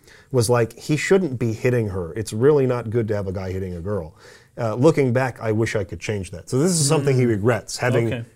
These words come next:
Speaker 1: had Squall, like, actually threaten to hit her. Now, of
Speaker 2: Well,
Speaker 1: course,
Speaker 2: Japanese culture is a little
Speaker 1: it is different.
Speaker 2: different. Now,
Speaker 1: And
Speaker 2: men still don't hit women, generally speaking,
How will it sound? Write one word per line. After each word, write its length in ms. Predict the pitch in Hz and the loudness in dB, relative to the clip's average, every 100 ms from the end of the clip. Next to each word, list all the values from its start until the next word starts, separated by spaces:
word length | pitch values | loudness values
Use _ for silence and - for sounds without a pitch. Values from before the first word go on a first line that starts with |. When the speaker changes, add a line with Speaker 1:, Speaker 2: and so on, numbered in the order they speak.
| _ | _
Speaker 1:
had 380 | - 139 135 104 | 0 2 2 0
Squall, 480 | - 143 139 135 127 | 2 6 6 8 6
like, 220 | 120 117 | 4 0
actually 400 | 131 123 135 120 | -4 -2 -2 -2
threaten 420 | - 131 127 110 | -2 -4 -4 -6
to 80 | 95 | -2
hit 160 | 139 | 0
her. 160 | 120 98 - - | 0 -4 -10 -6
Now, 280 | - 156 151 - 262 - | 4 6 6 2 -8 2
of 100 | 160 | 4
Speaker 2:
Well, 100 | 175 | 8
Speaker 1:
course, 300 | 190 202 - | 12 12 10
Speaker 2:
Japanese 460 | 165 185 220 226 | 6 4 4 0
culture 340 | - 180 156 147 | 2 0 2 0
is 100 | 127 | -2
a 40 | 123 | 0
little 360 | 123 117 113 110 | 0 2 4 10
Speaker 1:
it 120 | 214 | 12
is 160 | 240 156 | 12 10
different. 500 | 147 - 101 98 143 | 6 4 -2 -8 -2
Speaker 2:
different. 460 | 139 117 110 101 | -2 -2 -10 -2
Now, 200 | 165 160 | 6 8
Speaker 1:
And 120 | 160 156 | 8 6
Speaker 2:
men 200 | 196 185 | 4 4
still 260 | - 180 | 4 6
don't 220 | 147 139 | 6 2
hit 120 | 113 120 | 0 -2
women, 280 | 120 113 | -2 -2
generally 300 | 113 110 101 | -4 -6 -8
speaking, 420 | 98 - 98 101 | -12 -14 -14 -14